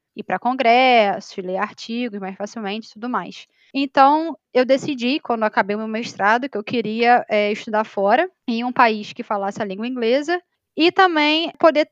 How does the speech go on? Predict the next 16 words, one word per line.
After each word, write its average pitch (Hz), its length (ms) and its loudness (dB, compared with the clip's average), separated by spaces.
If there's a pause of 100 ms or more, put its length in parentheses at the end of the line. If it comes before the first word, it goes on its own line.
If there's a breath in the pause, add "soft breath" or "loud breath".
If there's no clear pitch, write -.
(160)
aprender 285 580 2
algo 262 340 6
fora 262 520 4
que 302 80 -4
eu 285 40 -2
pudesse 254 300 -2
trazer 240 400 -2
pra 254 220 -2
universidade, 240 760 -4
algo 202 300 -6
novo, 202 540 0
algo 196 200 -2
diferente 202 640 -8
pro - 160 -16
meu 208 120 -8
departamento. 214 680 -10